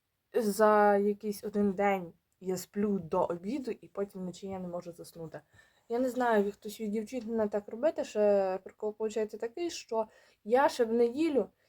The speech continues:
я встала година, певно, десь десята. Чого я тоді не встала і не пішла щось робити, аби не спати до обіду? Але я ні, я спала. Взагалі в мене були дуже напряжні тижні, і, в принципі,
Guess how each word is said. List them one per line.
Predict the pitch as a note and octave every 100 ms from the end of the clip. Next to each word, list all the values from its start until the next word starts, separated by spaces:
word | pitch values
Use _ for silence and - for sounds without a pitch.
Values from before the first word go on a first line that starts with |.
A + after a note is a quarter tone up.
| _
я | G3+ G#3
встала | - - A#3+ C4 C4+
година, | G#3+ G3 G#3+ A#3+ G3+
певно, | G#3 G#3+ G#3+
десь | G#3 G#3
десята. | G3+ G#3+ - F3 - -
Чого | - G3+ A#3
я | C4+
тоді | C4+ A#3 B3+
не | B3
встала | A#3+ - A#3+ A#3+ A3+
і | A3
не | G#3+
пішла | - - A3+
щось | A3+ G#3+ G#3
робити, | G#3 G#3+ A3 G#3
аби | G3+ F#3+ G#3+
не | G#3
спати | - - G#3 G3+
до | F#3 F#3+
обіду? | F#3 F#3+ - -
Але | E3+ E3+
я | E3+
ні, | E3+ F#3+ B3+ G#3 _ - _ -
я | F3
спала. | - _ A#3+ G#3+ A3 G3 - _ _ _ _ _ - - _ -
Взагалі | G#3 G#3+ A3+ B3+
в |
мене | G#3+ G3
були | F#3 F#3+ F#3 F3+
дуже | F#3 F#3
напряжні | F#3 G3 G3 G3 G#3+
тижні, | - D#4 C#4+ A3
і, |
в | -
принципі, | A3 G#3+ G#3 G3+